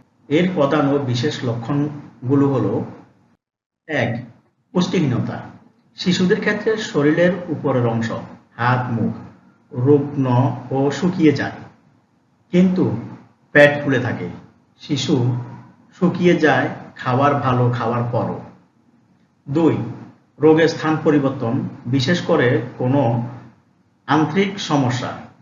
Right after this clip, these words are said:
ডায়রিয়া কমে যাওয়ার পর হঠাৎ করে রিউমেটিক ব্যথা বা জয়েন্টের পেইন শুরু হয়। এক রোগ সেরে অন্য রোগ দেখা দেয়। তিন, চামড়ার সমস্যা, চামড়া খুব শুষ্ক,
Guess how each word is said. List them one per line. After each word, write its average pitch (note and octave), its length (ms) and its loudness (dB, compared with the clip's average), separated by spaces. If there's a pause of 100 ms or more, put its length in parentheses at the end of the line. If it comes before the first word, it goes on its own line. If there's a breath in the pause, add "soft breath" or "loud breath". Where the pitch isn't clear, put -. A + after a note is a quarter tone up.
(240)
ডায়রিয়া B2+ 480 2 (280)
কমে B2+ 260 -2
যাওয়ার A#2+ 340 4
পর A2+ 160 -2 (120)
হঠাৎ B2 360 -2
করে A#2+ 200 2 (220)
রিউমেটিক D#3+ 480 0 (460)
ব্যথা A#2+ 440 0 (340)
বা A#2+ 140 -4 (220)
জয়েন্টের C3+ 500 0
পেইন C3 220 -4 (160)
শুরু A#2+ 300 -4
হয়। - 180 -8 (1160)
এক D#3 300 4
রোগ D#3 180 2
সেরে D3+ 360 0 (280)
অন্য D3 240 2
রোগ A#2+ 260 0 (200)
দেখা A#2 240 -2
দেয়। E2 180 -8 (640)
তিন, E3+ 200 6 (840)
চামড়ার E3 460 2
সমস্যা, A#2 360 -4 (360)
চামড়া C#3 400 -2 (460)
খুব D#3+ 280 2
শুষ্ক, - 320 -6